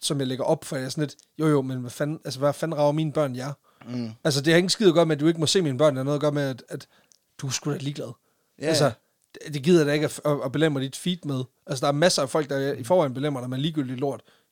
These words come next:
Speaker 1: Jeg gider ikke at f-, følge med på den.
Speaker 2: Ja, lige
Speaker 1: Altså.
Speaker 2: præcis. Men altså,
Speaker 1: Så.
Speaker 2: for at svare på spørgsmålet, så nej, vi har ikke nogen kontrakt på nogen måde. Altså,
Speaker 1: Nej.
Speaker 2: man har sådan lidt det der tillidsforhold, hvor vi siger, "Jamen, jeg stoler på, at Alexander ikke deler ud af noget, han ikke har lyst til at dele ud af."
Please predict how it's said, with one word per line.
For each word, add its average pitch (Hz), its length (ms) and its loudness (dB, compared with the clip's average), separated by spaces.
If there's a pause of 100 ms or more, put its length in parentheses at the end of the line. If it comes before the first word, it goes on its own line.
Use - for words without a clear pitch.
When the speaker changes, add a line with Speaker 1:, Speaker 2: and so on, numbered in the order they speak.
Speaker 1:
Jeg 143 100 -6
gider 151 200 4
ikke 139 140 -4
at 120 60 -8
f-, - 140 -20 (460)
følge 139 180 -2
med 135 140 -2
på - 120 -14
den. 139 220 -6
Speaker 2:
Ja, 117 100 -14
lige 107 120 -14
Speaker 1:
Altså. 120 140 -8
Speaker 2:
præcis. - 540 -12
Men 120 140 -8
altså, 120 240 -4
Speaker 1:
Så. 104 60 -8
Speaker 2:
for 156 180 6
at 127 80 0
svare 151 220 4
på - 80 -8
spørgsmålet, 131 500 -4
så 135 100 -6
nej, 131 200 0
vi 113 100 -4
har 113 100 -6
ikke 135 180 -8
nogen 147 200 -2
kontrakt 120 440 -8
på 110 100 -12
nogen 107 200 -8
måde. 110 280 -4
Altså, 107 200 -8
Speaker 1:
Nej. - 300 -14 (260)
Speaker 2:
man 123 200 -6
har 127 240 -2
sådan 117 220 -8
lidt 120 160 -4
det 117 80 -8
der 117 160 0
tillidsforhold, 110 960 -6
hvor 104 180 -10
vi 107 140 -12
siger, 110 240 -10 (440)
"Jamen, 104 240 -14
jeg - 140 -12
stoler 117 260 -8
på, 113 100 -10
at 104 60 -8
Alexander 107 420 -6
ikke 107 160 -12
deler 107 180 -10
ud 123 100 -6
af 107 100 -8
noget, 107 160 -10
han 107 320 -12
ikke 120 200 -14
har 117 60 -10
lyst 113 220 -10
til 110 100 -8
at 104 80 -10
dele 107 180 -8
ud 131 120 -6
af." 107 200 -10